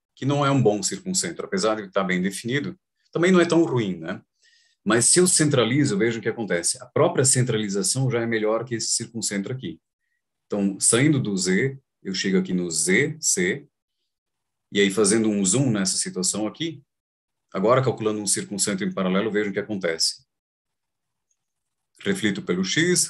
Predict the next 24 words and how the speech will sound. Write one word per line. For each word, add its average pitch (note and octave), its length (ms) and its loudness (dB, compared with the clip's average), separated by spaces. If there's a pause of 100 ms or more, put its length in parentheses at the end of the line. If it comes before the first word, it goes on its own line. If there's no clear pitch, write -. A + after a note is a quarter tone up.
(100)
reflito G2 460 -4
pelo F#2 280 0
Y, D#3 560 -2 (400)
e A2 60 -10
o G#2+ 60 -4
circuncentro G#2+ 640 -2
tá G#2 140 -2
aqui, F2 260 -8
ó, E2 180 -10
em F2 120 -6
vermelho. E2 520 -4 (1700)
Ó, - 240 -12
nesse F#2 300 0
desenho F#2 340 2
tá G2 80 0
aqui, F2+ 220 -4
ó. D#2 80 -10
Eu - 220 -20
saio F2 260 -2
do F2 100 -6
Z F2+ 380 -2
e - 60 -18
chego F2 260 -2
aqui. - 260 -10